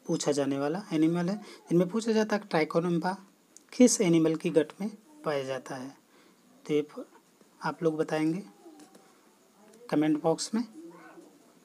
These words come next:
नेक्स्ट है डाइजेशन आकर intracellular inside food vacuoles। डाइजेशन जो होता है इनमें intracellular होता है फूड वैक्यूल में।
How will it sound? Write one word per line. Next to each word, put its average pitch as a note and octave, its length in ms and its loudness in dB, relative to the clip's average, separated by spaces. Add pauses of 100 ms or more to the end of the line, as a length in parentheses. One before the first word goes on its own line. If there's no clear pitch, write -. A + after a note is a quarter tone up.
(1200)
नेक्स्ट G3 280 0
है G#3 80 2
डाइजेशन E3+ 460 2
आकर F3+ 280 -2 (120)
intracellular F3+ 600 0 (220)
inside F3 400 2
food E3 260 -2
vacuoles। C3+ 460 -8 (560)
डाइजेशन D#3 480 -2
जो F#3 120 -2
होता F3+ 240 -4
है F3+ 200 -6 (260)
इनमें D#3+ 380 0
intracellular E3+ 520 0
होता D#3+ 260 -2
है D#3 240 -8 (720)
फूड E3 200 0
वैक्यूल C#3+ 420 0
में। C3+ 140 -16